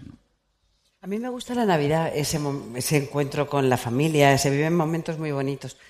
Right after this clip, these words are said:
Speaker 2: Me parece que se ha, está ya, estamos un poco sobrepasados con tanto consumismo, la necesidad de comprar, de, de sobrar comida. Me parece que estamos un poco,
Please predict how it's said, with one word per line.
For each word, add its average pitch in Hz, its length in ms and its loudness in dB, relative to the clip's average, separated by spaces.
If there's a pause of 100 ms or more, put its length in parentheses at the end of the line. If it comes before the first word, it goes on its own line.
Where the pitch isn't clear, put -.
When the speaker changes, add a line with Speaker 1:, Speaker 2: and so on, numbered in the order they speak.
(300)
Speaker 2:
Me 175 140 0
parece 170 280 6
que 208 120 0
se 214 160 6
ha, 190 460 6
está 165 300 0
ya, 170 260 4
estamos 180 500 -4
un 175 140 -6
poco 135 200 -6
sobrepasados 131 760 -6
con 113 200 -10
tanto 117 320 -4
consumismo, 120 840 -6 (400)
la 127 80 0
necesidad 117 420 0
de 120 100 2
comprar, 117 600 -2
de, 117 260 -2 (360)
de 131 240 2
sobrar 127 420 0
comida. 127 640 2 (160)
Me 135 160 -10
parece 147 240 -2
que 180 80 -6
estamos 175 340 -6
un 170 100 -6
poco, 165 280 -8